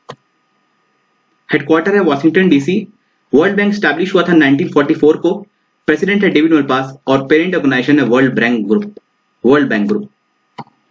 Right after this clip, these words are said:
World Zoonosis Day is celebrated on July six to commemorate the work of which biologist। तो बल्कि zoonosis पहली बात होता क्या है? A disease that is transferred from animal to human।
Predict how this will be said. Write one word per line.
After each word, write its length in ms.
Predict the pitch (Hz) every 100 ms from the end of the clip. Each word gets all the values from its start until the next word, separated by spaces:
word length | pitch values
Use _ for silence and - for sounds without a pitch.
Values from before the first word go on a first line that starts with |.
| _ _ _ _ -
World 340 | 123 185 214 - 131
Zoonosis 420 | 151 165 175 214 135
Day 160 | 127 123 -
is 80 | 139
celebrated 420 | 156 143 151 190 165
on 100 | 147 135
July 160 | 131 143
six 240 | 139 127 - _ _ 160
to 40 | 147
commemorate 420 | 165 180 196 208
the 80 | 180
work 260 | 131 135 135
of 120 | 120 107
which 120 | 120 107
biologist। 560 | 107 101 98 104 - - - - - _ -
तो 80 | 127 131 123 - - - - _ _ _
बल्कि 260 | 151 180 147
zoonosis 360 | 151 165 226 208
पहली 120 | 208
बात 80 | 180
होता 180 | 156 185 185
क्या 100 | 185
है? 80 | 240 - -
A 60 | 151
disease 240 | 147 185 202
that 140 | 165 185
is 80 | - 147
transferred 420 | 139 135 170 -
from 200 | 156 143 - 139
animal 320 | 143 175 190 196
to 80 | 151 135
human। 340 | 120 110 92